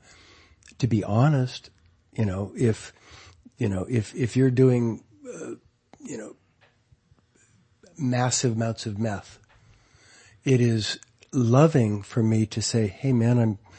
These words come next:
I'm really worried for you." I remember a friend of mine, he's dead now, but, uh, and he, he didn't die of alcoholism, but,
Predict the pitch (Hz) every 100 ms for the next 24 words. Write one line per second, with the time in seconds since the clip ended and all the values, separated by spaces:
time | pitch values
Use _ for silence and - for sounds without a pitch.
0 | - - - 110 127 143 139 127 135 117
1 | - 95 95 123 139 139 127 - 131 127
2 | 101 104 95 117 107 98 92 - - -
3 | - _ - 113 107 - - 110 101 107
4 | 110 107 95 107 110 101 - 104 95 107
5 | 113 104 98 95 98 95 98